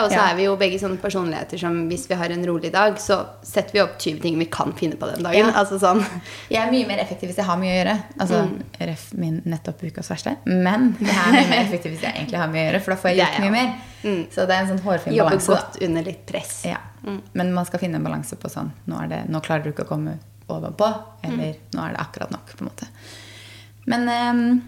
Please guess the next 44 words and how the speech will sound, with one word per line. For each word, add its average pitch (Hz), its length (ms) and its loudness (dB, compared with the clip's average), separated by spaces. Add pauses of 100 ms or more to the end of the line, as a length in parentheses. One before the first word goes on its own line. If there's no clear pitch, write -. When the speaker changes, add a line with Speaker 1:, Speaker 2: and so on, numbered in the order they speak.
(140)
Speaker 1:
I 190 140 -2
går 170 220 -2
når 185 140 -2
vi 180 120 -2
var 190 240 -6
i, 196 380 -2
apropos 202 420 -6
fysiske 190 480 -6
møter, 208 540 2
og 196 140 6
Speaker 2:
Ja. 190 320 6
Speaker 1:
travel 190 360 0
høst 233 360 -4
da, 240 180 4 (200)
Speaker 2:
<laughs> - 200 -16
Speaker 1:
og 214 120 0
mye 196 160 2
som 190 200 -4
skjer, 220 560 0
da 214 300 4 (260)
var 202 160 4
vi 208 100 2
jo, 202 100 6
altså, 196 280 0
vi 196 100 6
var 180 120 2
jo 180 60 -2
helt 165 200 -4
på 202 140 0
julen. 175 420 0 (380)
For - 80 -12
vi 202 60 4
har 185 180 4
jo 175 80 0
snakket 185 340 -2
helt 180 140 2
Speaker 2:
Ja, 185 60 4
Speaker 1:
fram 180 120 4
Speaker 2:
ja. 180 60 0
Speaker 1:
til 185 100 2
hva 165 100 2
som 180 140 -4
liksom 175 200 -4
skjer. 165 360 0